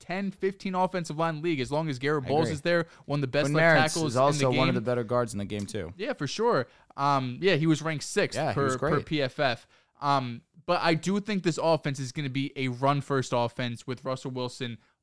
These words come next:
Speaker 1: off of play action, bootlegs, that type of offense.
Speaker 2: Need
Speaker 1: I mean,
Speaker 2: that.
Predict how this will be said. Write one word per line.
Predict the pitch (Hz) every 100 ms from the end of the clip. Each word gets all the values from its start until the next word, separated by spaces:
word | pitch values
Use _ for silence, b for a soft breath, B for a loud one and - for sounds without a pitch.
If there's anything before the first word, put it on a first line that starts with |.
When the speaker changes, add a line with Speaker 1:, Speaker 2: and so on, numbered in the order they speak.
| -
Speaker 1:
off | 135 139
of |
play | - 143
action, | 131 123 120 131 120 - b
bootlegs, | - 139 123 123 117
that | 123 147
type | - 120
of | 120
offense. | 127 117 117 113
Speaker 2:
Need |
Speaker 1:
I | 135
mean, | 139
Speaker 2:
that. | 127